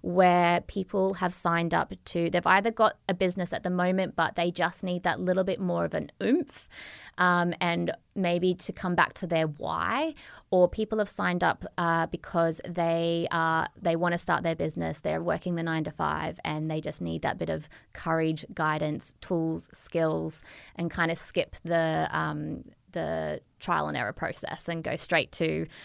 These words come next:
success. Um, because I've been creating businesses and working in businesses for more than fifteen years, I have a few secrets in my toolbox.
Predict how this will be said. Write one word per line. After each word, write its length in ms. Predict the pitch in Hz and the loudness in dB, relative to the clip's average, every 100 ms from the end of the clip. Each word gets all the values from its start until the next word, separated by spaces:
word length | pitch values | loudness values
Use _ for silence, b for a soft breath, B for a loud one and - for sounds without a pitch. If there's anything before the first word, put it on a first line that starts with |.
| B | B
success. 720 | - - - - 202 302 - - B B B - | -4 -4 2 6 6 4 -2 -6 B B B 4
Um, 400 | 170 165 - - | 4 4 -2 -4
because 300 | 190 170 196 | -4 0 2
I've 180 | 180 165 | 2 2
been 300 | 185 175 170 | 2 2 0
creating 360 | 170 - 170 170 | -4 0 2 2
businesses 460 | 165 156 156 165 165 | -2 -4 -4 -4 -4
and 100 | 165 | -2
working 280 | 143 170 | -4 -4
in 60 | 165 | -6
businesses 480 | 135 - - 175 - | -8 -8 -10 -10 -10
for 140 | 185 | -4
more 160 | 170 165 | -2 -2
than 100 | 160 | -4
fifteen 500 | - 151 - 165 - | -6 -8 -4 -4 -4
years, 320 | 170 165 160 - | -4 -2 -4 -6
I 80 | |
have 220 | 165 165 170 | -8 -8 -8
a 40 | |
few 460 | - - 160 156 - | -12 -8 -6 -6 -6
secrets 500 | - - - - - | -8 -10 -10 -10 -10
in 120 | - 165 | -8 -6
my 240 | 160 151 - | -6 -8 -10
toolbox. 720 | - - - - - - | -12 -12 -12 -14 -16 -20